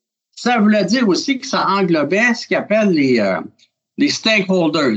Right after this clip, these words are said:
les, euh, les parties prenantes. Puis là, ils ont énuméré les gens. Ça, ça voulait dire, en plus des actionnaires, ça inclut les créanciers, ça inclut les fournisseurs, ça inclut l'environnement,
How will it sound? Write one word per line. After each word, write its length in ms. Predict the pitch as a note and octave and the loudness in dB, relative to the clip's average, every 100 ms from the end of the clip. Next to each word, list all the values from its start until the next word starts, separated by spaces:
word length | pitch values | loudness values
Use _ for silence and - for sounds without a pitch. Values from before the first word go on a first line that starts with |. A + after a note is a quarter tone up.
| G#2 | -2
les, 240 | C3+ A#2+ | 0 2
euh, 80 | G#2+ | 2
les 140 | A#2 B2 | 0 -2
parties 380 | D#3 - - | -6 -4 -4
prenantes. 460 | F#3+ E3 D3+ C#3 - | -2 0 0 0 -4
Puis 100 | - | -2
là, 80 | E3 | 0
ils 160 | F#3 E3 | 2 0
ont 100 | F3 | 2
énuméré 520 | F#3 F#3+ F#3+ G3 A3 | 2 4 2 2 0
les 160 | G#3+ F3+ | 0 -2
gens. 220 | F3 C3+ | -2 -6
Ça, 160 | D3 | -8
ça 180 | B2 D#3 | -4 -4
voulait 220 | C#3 C#3+ | -4 -4
dire, 320 | C3 F3+ F#3 - _ _ | -2 -2 -2 -6 _ _
en 140 | C3+ B2+ | -6 -2
plus 260 | G3 A3+ | 0 0
des 160 | E3+ C#3 | 0 -2
actionnaires, 680 | C3 - G2+ A2+ F#3+ C#4+ C#4 - - _ | -4 -4 -2 0 -2 -4 -6 -16 -20 _
ça 260 | - - D3 | -6 -2 -2
inclut 400 | C#3+ C3 F#3+ F#3+ | -4 -2 0 2
les 280 | E3+ D#4 | 2 0
créanciers, 680 | - E3 B2 G2 - F3+ A3 | 0 -4 -2 -4 -2 0 0
ça 140 | F3 D3+ | 0 -2
inclut 220 | A#2+ C3+ | -4 -4
les 200 | B3+ C4 | -2 -2
fournisseurs, 680 | F#3 C3+ A#2 D#3+ G3+ G#3+ | -2 -2 -2 -2 -2 -2
ça 140 | F#3 D#3 | -2 -4
inclut 240 | D3+ D3+ | -4 -6
l'environnement, 720 | G3+ B3+ F#3 D3 A2+ A2+ C#3+ | -2 -2 0 -2 0 -2 -2